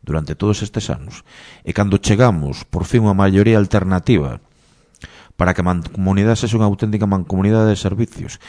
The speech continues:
que poidamos conseguir cuestións, eh, como o lixo e outras máis, eh, tema de luminarias, tema de maquinaria, un montón de cosas que se poden facer, acceder a subvencións incluso europeas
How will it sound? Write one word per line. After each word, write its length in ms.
que 80
poidamos 400
conseguir 560
cuestións, 880
eh, 160
como 240
o 80
lixo 320
e 80
outras 400
máis, 400
eh, 80
tema 240
de 80
luminarias, 800
tema 160
de 80
maquinaria, 640
un 160
montón 160
de 80
cosas 240
que 80
se 80
poden 160
facer, 320
acceder 240
a 80
subvencións 480
incluso 240
europeas 560